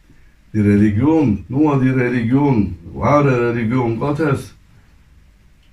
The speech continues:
und die Lehrer dieser Religion, dieser Schule,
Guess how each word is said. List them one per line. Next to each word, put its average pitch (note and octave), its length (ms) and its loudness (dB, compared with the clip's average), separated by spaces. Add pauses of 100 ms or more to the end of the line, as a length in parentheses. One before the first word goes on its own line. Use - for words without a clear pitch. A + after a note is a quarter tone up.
(880)
und G2 320 -4 (840)
die F2 140 -6
Lehrer C3 440 4
dieser A#2 300 0
Religion, G2 720 2 (160)
dieser G2+ 240 2
Schule, F#2+ 460 -4